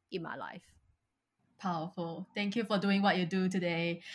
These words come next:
Speaker 2: And thank you for taking the time out and sharing with us so joyfully today. And I'm sure a lot of people listening to this, they want to get to know you more. They want to work with you, or they want to get their report with you.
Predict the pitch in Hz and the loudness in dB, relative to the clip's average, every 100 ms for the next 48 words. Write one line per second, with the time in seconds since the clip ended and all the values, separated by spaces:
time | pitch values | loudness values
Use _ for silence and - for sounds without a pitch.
0 | - 202 196 220 220 208 190 202 208 185 | -2 4 4 6 2 2 2 2 4 2
1 | 185 196 175 180 180 180 - 180 175 190 | 2 -2 0 0 0 0 -2 0 0 0
2 | 185 185 180 175 175 185 185 190 185 202 | 4 4 2 -2 0 -2 0 -2 0 0
3 | 196 196 180 180 175 180 180 185 254 247 | 2 0 0 0 2 2 2 2 0 -2
4 | 226 196 196 190 196 185 190 190 170 175 | -2 -4 -2 0 0 2 2 2 0 0
5 | 170 165 175 180 180 165 160 226 190 170 | 0 -2 0 0 0 -2 -4 0 2 2
6 | 180 175 175 170 170 170 285 381 320 269 | 2 0 0 0 0 0 0 0 0 0
7 | 226 226 214 208 202 190 208 330 302 269 | -2 -2 -2 -2 -2 0 0 0 0 2
8 | 214 202 196 214 202 190 185 196 185 | 4 4 2 2 2 2 0 2 2